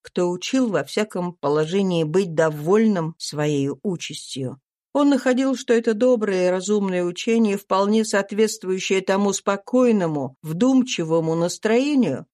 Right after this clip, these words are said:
какое он приобрёл благодаря чтению всё той же книги. На своё письмо домой он своевременно получил, как мы рассказывали в последней главе, ответ от мастера Джорджа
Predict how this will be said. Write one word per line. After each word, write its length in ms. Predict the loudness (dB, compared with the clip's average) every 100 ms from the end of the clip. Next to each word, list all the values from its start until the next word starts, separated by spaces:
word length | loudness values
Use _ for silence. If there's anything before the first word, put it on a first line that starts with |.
| -6
какое 420 | -6 -2 0 2
он 140 | 0
приобрёл 540 | 0 2 2 2 0 0
благодаря 600 | -2 0 0 0 2 0
чтению 680 | -2 -4 0 0 0 -2 -6
всё 240 | -4 -4
той 320 | -2 0 0
же 140 | 0 -6
книги. 640 | -2 2 2 0 -4 -16 _ _ _ _ _ _ _ _
На 120 | 0
своё 320 | 2 0 0
письмо 340 | -2 -6 -4 0
домой 480 | 2 2 2 -2 -2
он 200 | 0 0
своевременно 880 | -2 0 0 2 0 2 4 4 2
получил, 600 | 0 -4 -4 -2 -2 -2
как 200 | -6 -6
мы 120 | -4
рассказывали 600 | -4 -6 -4 -2 0 -2
в 100 | -4
последней 540 | -4 -6 -2 -2 -2 -2
главе, 500 | 2 2 2 0 -2 _ -4
ответ 640 | -4 -4 0 0 0 -2
от 160 | -4
мастера 600 | -2 0 -2 -2 -2 0
Джорджа 760 | 0 2 2 2 -2 -10 -10